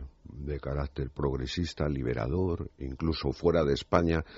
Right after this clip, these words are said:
y en esto tienen mucha culpa los sucesivos ministerios de Asuntos Exteriores que hemos tenido en este país,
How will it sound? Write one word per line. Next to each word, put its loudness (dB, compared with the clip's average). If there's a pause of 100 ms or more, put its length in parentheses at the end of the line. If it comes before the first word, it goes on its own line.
(440)
y -4
en -4
esto -4
tienen -4
mucha -4
culpa -2
los -4
sucesivos -4
ministerios -2
de -2
Asuntos -6
Exteriores -4
que -10
hemos -6
tenido -6
en -2
este -2
país, 0